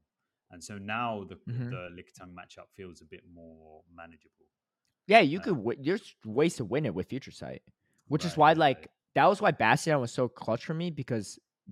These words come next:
Speaker 2: Bastion was a much more reliable counter to Cresselia.
Speaker 1: Mm-hmm.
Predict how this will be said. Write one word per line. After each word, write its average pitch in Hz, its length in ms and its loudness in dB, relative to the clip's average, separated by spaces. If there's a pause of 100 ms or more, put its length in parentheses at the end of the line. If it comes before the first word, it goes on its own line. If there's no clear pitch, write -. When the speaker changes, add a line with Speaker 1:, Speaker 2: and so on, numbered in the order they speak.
(280)
Speaker 2:
Bastion 135 540 4
was 113 160 -6
a - 20 -8
much 104 340 -6
more 110 140 -8
reliable 90 380 -8
counter 92 360 -12 (120)
to 98 100 -12
Cresselia. 65 560 -14
Speaker 1:
Mm-hmm. 87 220 -20